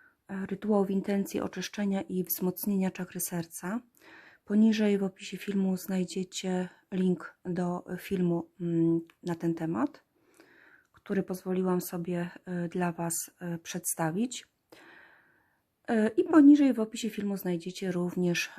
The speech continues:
e, inne, e, informacje, e, na temat sposobu zadawania kart i jak to mniej więcej wygląda. Bardzo serdecznie dziękuję za lajki, za pozytywne komentarze. E,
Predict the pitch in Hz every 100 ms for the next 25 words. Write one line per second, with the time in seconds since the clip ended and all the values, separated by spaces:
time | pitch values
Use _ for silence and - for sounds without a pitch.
0 | - 165 175 - 190 185 170 165 165 -
1 | _ _ _ 175 165 170 170 165 165 170
2 | 175 - - 170 165 - _ - _ _
3 | _ _ - 170 165 160 170 170 - 165
4 | 165 160 - - _ _ _ _ 170 -
5 | 165 180 202 202 185 180 175 175 170 165
6 | 170 165 - - _ - 185 175 - 170
7 | 185 190 196 190 180 160 165 - _ _
8 | - - - _ - 180 170 160 165 185
9 | 269 - _ _ _ - _ _ 190 180
10 | 220 233 226 214 202 185 202 - 190 180
11 | 180 185 175 180 180 208 214 - 175 170
12 | 165 170 170 175 175 196 202 202 226 220
13 | 208 202 196 - _ - 185 180 180 180